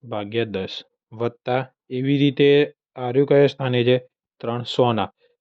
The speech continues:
તેને કેવી રીતે લખાય? ત્રણ ગુણ્યા એક ભાગ્યા સો. બસ.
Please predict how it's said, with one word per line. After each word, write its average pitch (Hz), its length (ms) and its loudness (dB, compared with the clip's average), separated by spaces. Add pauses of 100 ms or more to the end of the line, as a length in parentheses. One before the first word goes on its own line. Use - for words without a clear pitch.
(220)
તેને 127 240 -4
કેવી 139 220 4
રીતે 127 300 4
લખાય? 117 340 0 (680)
ત્રણ 127 420 0 (360)
ગુણ્યા 113 640 -6 (720)
એક 127 220 -4 (340)
ભાગ્યા 113 500 -4
સો. 113 260 -6 (1040)
બસ. 101 180 -18